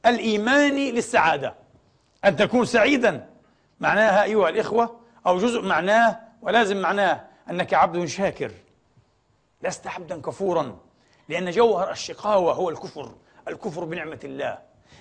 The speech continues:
عدم إحساسك بما أولاك الله، بما أعطاك الله، عدم تثمينك وتقديرك لما أعطاك الله من النعم أيها الإخوة، ونظرك الدائم والدائب إلى ما أولى الله وخول غيرك من الناس،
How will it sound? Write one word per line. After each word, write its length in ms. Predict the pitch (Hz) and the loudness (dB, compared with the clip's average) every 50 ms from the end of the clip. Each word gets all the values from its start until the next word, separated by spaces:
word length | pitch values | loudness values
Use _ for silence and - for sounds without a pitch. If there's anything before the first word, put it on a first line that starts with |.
| - - - | -6 0 2
عدم 320 | 214 220 247 220 202 190 | 2 2 2 0 -2 -4
إحساسك 640 | 185 - - - 226 247 240 202 - - 151 117 156 | -8 -10 -10 -6 -2 0 0 0 0 -4 -10 -6 -4
بما 180 | 190 196 190 | -2 0 2
أولاك 400 | 185 185 185 190 208 196 175 - | 2 2 2 2 2 2 2 0
الله، 340 | 170 170 175 180 185 175 156 | -4 -4 0 2 2 4 2
بما 240 | 143 160 - 196 196 | 2 0 -2 -4 -2
أعطاك 400 | 185 165 151 - 220 196 160 139 | -2 -4 -4 0 0 0 0 -2
الله، 340 | 170 180 185 202 196 160 - - - - - - | -4 0 2 4 4 4 2 -2 -10 -18 -8 -2
عدم 300 | 156 175 226 185 202 - | 0 0 2 0 -2 -4
تثمينك 640 | 151 214 180 - 220 240 247 247 226 196 165 127 - | -4 -8 -8 -6 -4 -2 -2 -2 -2 -2 -4 -2 0
وتقديرك 640 | 196 180 147 175 - 143 147 220 240 226 185 - 190 | 0 0 0 0 -2 -4 -4 0 2 2 2 0 0
لما 160 | 214 214 208 | -2 0 0
أعطاك 420 | 185 180 160 - 226 233 220 220 | 2 2 2 4 4 2 4 2
الله 400 | 208 214 226 254 269 269 220 - - - - - - | 2 2 6 6 8 8 6 6 2 -2 -16 -10 -2
من 120 | 196 208 | 0 2
النعم 420 | 214 208 226 277 277 247 233 175 156 | 2 4 4 4 4 4 4 2 0
أيها 260 | 156 185 190 175 151 | 0 2 2 2 2
الإخوة، 460 | - 202 180 - 156 135 104 - - - _ _ _ _ | 2 0 -4 -2 -2 -4 -4 -4 -8 -18 _ _ _ _
ونظرك 400 | - 190 202 202 214 247 - - | 0 2 2 2 2 0 0 2
الدائم 560 | 233 220 175 170 190 262 262 254 220 233 214 214 | 0 0 0 4 4 6 6 4 2 0 2 2
والدائب 580 | 214 196 160 165 254 262 233 196 202 160 123 - - - _ _ _ _ _ _ - | 2 2 2 4 4 4 4 4 0 -2 -2 -6 -16 -20 _ _ _ _ _ _ -4
إلى 180 | 208 208 220 214 | 0 2 2 2
ما 100 | 208 214 | 2 2
أولى 300 | 202 202 247 240 233 226 | 2 2 4 4 4 4
الله 320 | 214 220 233 254 247 202 | 4 4 4 4 4 6
وخول 480 | 208 214 - - - 247 240 226 226 220 | 4 4 2 2 2 2 4 4 4 4
غيرك 380 | 202 240 277 269 247 214 - | 4 2 2 2 2 0 0
من 100 | 208 226 | -2 -6
الناس، 360 | 220 220 226 240 226 196 - | -4 -4 -2 -2 -2 -2 -2